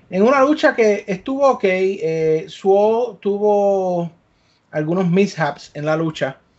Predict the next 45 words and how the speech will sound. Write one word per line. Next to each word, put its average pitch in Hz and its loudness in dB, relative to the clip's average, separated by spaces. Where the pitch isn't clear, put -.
específicamente 160 -4
cuando 151 0
trató 139 0
de 139 0
hacerle 160 0
como 143 -6
un 147 -4
powerbomb 160 2
desde 147 -2
la 143 2
cuerda 165 -2
y 143 -8
se 131 -12
resbaló, 131 -2
cayó 123 -6
sentada 143 -2
en 147 -6
el 139 -6
ring, 185 0
pero 202 4
trató 147 0
de 151 0
recuperarse 160 0
rápido. 151 0
Eh, 147 2
hay 190 2
que 254 2
tomar 233 -2
en 220 -2
cuenta 196 0
de 170 0
nuevo 160 -2
que, 135 0
eh, 131 -4
en 139 -2
Florida, 160 4
donde 143 2
ellos 147 2
están, 156 -4
ellos 131 -2
lo 143 2
dicen 143 -2
cada 139 -2
rato, 151 0
el, 127 -6